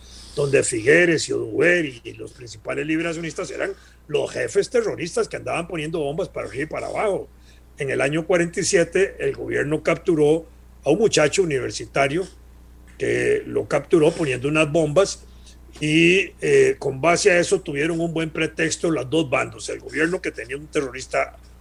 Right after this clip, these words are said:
eh, cogido en acto y,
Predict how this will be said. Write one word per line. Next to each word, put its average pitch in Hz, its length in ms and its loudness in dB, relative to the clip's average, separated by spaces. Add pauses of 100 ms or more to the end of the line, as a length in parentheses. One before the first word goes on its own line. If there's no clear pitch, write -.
(440)
eh, 110 260 -2
cogido 143 560 4
en - 160 0
acto - 400 -2 (520)
y, 180 460 -2